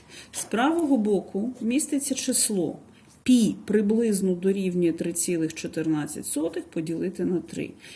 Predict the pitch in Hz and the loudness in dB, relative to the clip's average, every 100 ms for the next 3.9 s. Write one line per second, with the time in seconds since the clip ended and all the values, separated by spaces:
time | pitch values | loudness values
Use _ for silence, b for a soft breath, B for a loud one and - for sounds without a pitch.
0 | B - 233 233 214 240 220 202 185 190 | B 4 6 6 4 2 4 4 2 0
1 | 175 165 160 - - - 269 277 302 - | -2 -4 -8 -8 -6 -2 0 0 -2 -4
2 | 214 208 208 196 180 170 - - - 247 | -6 -2 2 4 4 2 -2 -8 -4 0
3 | 294 - 170 156 180 202 202 - 240 | 0 0 -10 -6 0 0 0 -4 -8